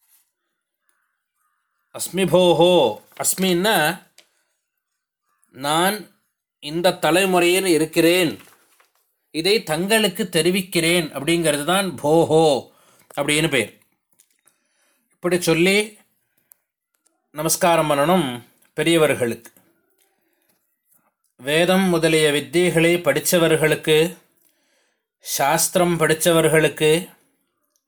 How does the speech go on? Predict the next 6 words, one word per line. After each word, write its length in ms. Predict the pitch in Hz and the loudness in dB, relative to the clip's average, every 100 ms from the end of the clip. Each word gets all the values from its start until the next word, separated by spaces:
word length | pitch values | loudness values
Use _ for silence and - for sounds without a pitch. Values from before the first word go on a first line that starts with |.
| _ _ _ _ _ _ _ 330 _ _ 370 _ _ _ 339 _ _ _ _ _ _ _ _ 139 | _ _ _ _ _ _ _ _ _ _ _ _ _ _ _ _ _ _ _ _ _ _ _ -8
பந்துக்களே 840 | 123 143 180 202 208 185 170 170 190 | -2 0 0 -2 2 2 4 2 2
மூத்தவர்களுக்கு 1300 | 151 175 185 190 170 160 156 151 - 190 151 139 - _ _ _ _ _ _ | 0 -2 2 2 2 2 2 0 0 0 2 -2 -8 _ _ _ _ _ _
அபிவாதனம் 720 | 131 131 180 190 185 180 170 | -8 -2 2 4 4 2 0
சொல்லி 360 | 165 165 165 190 | 0 -2 0 0
நமஸ்காரம் 500 | 151 143 170 156 139 | 0 -2 -2 0 0
பண்ணணும். 320 | 131 127 - | -4 -6 -12